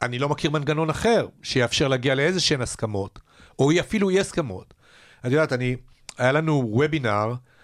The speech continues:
שארגנה, אה, אוניברסיטת תל אביב, החברים שלי, פרופסור קולין פרייס, יחד עם, אה, דוקטור ג'ודי לקס, ממיזם האקלים של אוניברסיטת תל אביב, קולגות.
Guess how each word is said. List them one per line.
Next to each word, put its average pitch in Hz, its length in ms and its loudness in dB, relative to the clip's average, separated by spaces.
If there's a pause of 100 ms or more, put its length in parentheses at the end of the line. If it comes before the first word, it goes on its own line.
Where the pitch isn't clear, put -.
(260)
שארגנה, 127 920 2 (260)
אה, 117 80 -6
אוניברסיטת 120 420 -2
תל 107 140 2
אביב, 107 380 0 (120)
החברים 113 360 -2
שלי, 104 340 -2
פרופסור 127 400 -2
קולין 120 260 -2
פרייס, 147 480 2 (540)
יחד 117 260 0
עם, 110 140 -2
אה, 107 140 2
דוקטור 110 360 0
ג'ודי 113 220 -2
לקס, 147 460 0
ממיזם 117 1000 -2
האקלים 123 280 -2
של 123 120 -4
אוניברסיטת 110 340 -2
תל 107 140 -2
אביב, 95 320 -6
קולגות. 135 480 -2